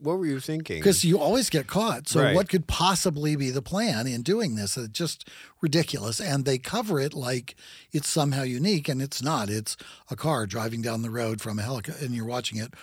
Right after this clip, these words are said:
Speaker 2: from a helicopter view. It's
Speaker 1: But
Speaker 2: just as boring as it could possibly be.
Speaker 1: all of that is a sign, as you often point out, that we are, as a, as a television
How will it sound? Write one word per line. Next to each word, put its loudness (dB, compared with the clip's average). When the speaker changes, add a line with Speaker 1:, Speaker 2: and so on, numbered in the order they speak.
Speaker 2:
from -4
a 0
helicopter -6
view. 0
It's -4
Speaker 1:
But 6
Speaker 2:
just -2
as -2
boring -6
as -6
it -12
could -16
possibly -4
be. 6
Speaker 1:
all 6
of 4
that 6
is 2
a -2
sign, -4
as -4
you 0
often 0
point -8
out, -8
that -6
we 0
are, 2
as -2
a, -4
as -6
a -4
television -4